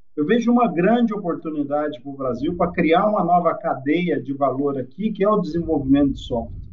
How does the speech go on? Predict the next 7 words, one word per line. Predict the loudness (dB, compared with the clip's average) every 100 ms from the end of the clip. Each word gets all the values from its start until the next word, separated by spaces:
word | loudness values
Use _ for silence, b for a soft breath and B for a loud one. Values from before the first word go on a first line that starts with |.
| -16 -16 -16 -8
A | 0
gente | 2 4
tem | 2
boas | 2 4 4 2 0
universidades | -2 -2 -4 -4 -4 -2 -2 -4 -4
no | -4 -2
Brasil, | -4 -4 -4 -4 -6